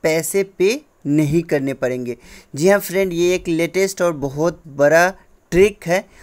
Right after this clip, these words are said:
और मैं कोई ज़्यादा बात करते नहीं, सीधे मैं वीडियो पे आता हूँ और बिल्कुल लाइव आपको दिखाऊँगा। सबसे पहले आपको Chrome ब्राउज़र ओपन करना है, then यहाँ पे टाइप करना है एस टी स्पेस हेल्प।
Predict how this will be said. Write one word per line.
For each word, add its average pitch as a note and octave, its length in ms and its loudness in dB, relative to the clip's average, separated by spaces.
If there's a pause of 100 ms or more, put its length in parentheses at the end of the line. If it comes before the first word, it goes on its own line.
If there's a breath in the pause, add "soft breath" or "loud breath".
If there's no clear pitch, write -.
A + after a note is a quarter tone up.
(440 loud breath)
और F#3 220 8
मैं G3 160 2
कोई F#3+ 180 2
ज़्यादा D#3+ 340 4
बात E3 340 2
करते F3 320 -4
नहीं, E3+ 200 -2
सीधे E3+ 380 -2
मैं F#3 140 0
वीडियो D#3 340 -2
पे D#3+ 120 -2
आता C#3+ 240 2
हूँ G3 100 -4
और F#3 120 -2
बिल्कुल D#3 380 -4 (100)
लाइव D3+ 320 4
आपको F#3+ 360 -4 (200)
दिखाऊँगा। B2+ 600 -4 (920 soft breath)
सबसे F3+ 320 -6
पहले F3+ 280 2
आपको F3+ 200 0
Chrome E3+ 280 -4
ब्राउज़र E3+ 320 0
ओपन D#3 320 -4
करना E3 280 -4
है, G3 180 -8 (680)
then E3+ 220 -2
यहाँ E3+ 180 0
पे E3+ 120 -6
टाइप D3+ 360 -2
करना E3 220 -4
है F#3 140 -4
एस - 240 -12
टी F#3 200 -6
स्पेस D#3 500 -8
हेल्प। D#3 260 -4